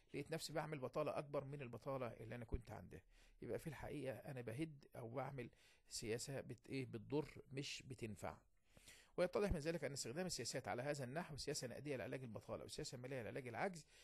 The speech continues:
قد يتسبب في الابتعاد عن نقطة التوازن ألف، وهذا إذا استمر، آه، هذا فإنه يعمل على تتابع العجز والبطالة. دايمًا العجز يزيد والبطالة تزيد، العجز بيزيد والبطالة تزيد،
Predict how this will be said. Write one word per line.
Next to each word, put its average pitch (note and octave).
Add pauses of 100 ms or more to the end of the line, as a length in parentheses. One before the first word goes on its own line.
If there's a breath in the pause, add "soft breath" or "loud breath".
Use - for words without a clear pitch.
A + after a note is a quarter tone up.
(220 loud breath)
قد E3
يتسبب D3
في -
الابتعاد A2+
عن G2+
نقطة -
التوازن G#2+
ألف، G3 (320 loud breath)
وهذا C#3
إذا A#2
استمر، A#2+ (440 soft breath)
آه، G#2+
هذا A#2+
فإنه A#2+
يعمل B2
على B2
تتابع C3
العجز A#2
والبطالة. A#2+ (300 soft breath)
دايمًا D3
العجز C3
يزيد C#3+
والبطالة A2+
تزيد، F#2
العجز A#2+
بيزيد C3
والبطالة B2 (360 loud breath)
تزيد، B2+